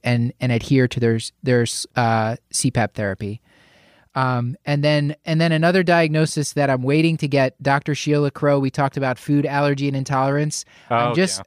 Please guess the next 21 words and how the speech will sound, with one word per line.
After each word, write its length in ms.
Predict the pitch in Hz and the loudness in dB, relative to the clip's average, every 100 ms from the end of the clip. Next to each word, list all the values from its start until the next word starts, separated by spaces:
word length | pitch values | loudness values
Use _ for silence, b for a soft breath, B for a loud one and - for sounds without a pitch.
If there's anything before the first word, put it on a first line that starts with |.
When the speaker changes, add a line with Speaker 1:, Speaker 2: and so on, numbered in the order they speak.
| 156 | 0
Speaker 1:
I'm 100 | 160 | 0
just 320 | 180 175 _ | 0 -2 _
trolling 540 | - 175 170 175 170 147 | -4 2 4 4 2 0
MedList 440 | 147 131 131 - | -2 -2 -6 -6
for 140 | - 135 | -8 -4
olmesartan. 840 | 143 147 139 131 123 - 117 113 b b b | -2 -2 -2 -2 -4 -4 -12 -12 b b b
And 120 | 156 | 0
I 80 | 151 | 0
thought 280 | - 175 196 | 2 2 4
I 100 | 208 | 2
had 260 | 190 180 | 2 2
one, 420 | 151 160 165 175 - b b - | 2 2 2 -2 -8 b b -2
uh, 220 | 139 135 | 0 0
patient 380 | 170 165 175 165 | 2 0 0 2
that 100 | 151 | 2
I 80 | 143 | 2
found 480 | 160 151 165 165 | 2 2 2 0
with, 180 | 165 160 | -2 -2
uh, 360 | 165 143 139 143 - 151 | 0 0 0 -2 -6 0
drug-induced 600 | 160 160 156 151 156 - | 2 2 0 0 0 -2
enteropathy, 840 | 151 147 143 143 143 156 160 156 | -4 -2 2 2 2 0 2 0